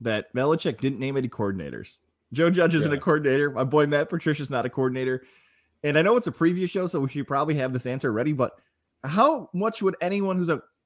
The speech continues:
Speaker 1: big-time football fan struggle to name a single player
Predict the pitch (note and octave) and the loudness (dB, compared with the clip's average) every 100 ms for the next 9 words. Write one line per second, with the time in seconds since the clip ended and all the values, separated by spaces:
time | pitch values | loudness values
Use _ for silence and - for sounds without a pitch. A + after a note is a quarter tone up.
0 | D3+ - G3 G#3 G3 F3+ F3+ C#3+ C#3+ C3 | -18 -4 -2 -2 -4 -2 -4 -4 -4 -6
1 | A2+ - E3 E3+ - D#3+ C#3+ - C#3 - | -6 -4 -2 -4 -6 -10 -10 -10 -8 -8
2 | - F#3+ A#3 C4+ C#4+ - A3 G3+ C#3+ - | -4 -2 -2 -4 -10 -10 -6 -4 -4 -8